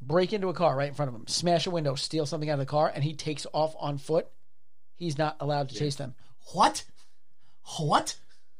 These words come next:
Speaker 2: It's interesting. So I would understand. So, all right. So imagine I'm a, I imagine I'm a cop and I pull somebody over,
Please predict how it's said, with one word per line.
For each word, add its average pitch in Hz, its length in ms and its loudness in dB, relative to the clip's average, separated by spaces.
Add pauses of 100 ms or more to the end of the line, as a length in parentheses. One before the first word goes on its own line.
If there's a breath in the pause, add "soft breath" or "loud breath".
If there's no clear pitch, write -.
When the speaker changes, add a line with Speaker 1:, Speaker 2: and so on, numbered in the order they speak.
(340)
Speaker 2:
It's - 200 -10
interesting. 226 440 -4
So 170 300 -6 (1000)
I 196 220 6
would 240 140 -2
understand. 180 480 0
So, 131 140 -4
all 156 60 6
right. 120 200 4
So - 60 -6
imagine 185 300 2
I'm 165 100 -2
a, 156 120 -2
I 151 100 0
imagine 170 340 -2
I'm 160 80 0
a 156 60 0
cop 139 220 -2
and 120 80 -4
I 117 40 -4
pull 120 160 -8
somebody 104 300 -6
over, 101 200 -10